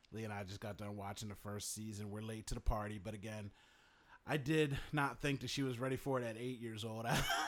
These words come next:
I figured I'd wait a year. Um, and so now we can go blow through the second season, and we'll talk about that also. Oh, second season spoiler. You, like I said, that kid, the,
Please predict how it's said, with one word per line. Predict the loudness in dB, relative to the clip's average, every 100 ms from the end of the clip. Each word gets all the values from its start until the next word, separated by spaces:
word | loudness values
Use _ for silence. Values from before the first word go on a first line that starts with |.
| 4
I | 4 4 2
figured | 2 2 2
I'd | 2 2
wait | 0 0 0
a |
year. | -4 -4 -4 -4 -6 -12 -18 -20 -12 -6
Um, | -4 -4 -6 -8 -10
and | -8 -6
so | -4 -4
now | -4 -4
we | -6
can | -6
go | -6 -6 -8 -12 _ -8
blow | -4 -2 -4
through | -4 -4
the | -4
second | -6 -6 -6 -6
season, | -10 -8 -6 -6
and | -6
we'll | -6
talk | -6 -6 -6
about | -6 -8 -8
that | -10 -8
also. | -8 -8 -8 -8 -8 -10 -6 12
Oh, | 12 12 12 12 -2
second | 8 8 8
season | 6 6 6 4
spoiler. | 0 2 6 8 8 10 10 6 -8 -20 -14
You, | -6 -6 -2
like | 2 6
I | 8
said, | 10 8 8
that | 2
kid, | 2 6 6 8
the, | 0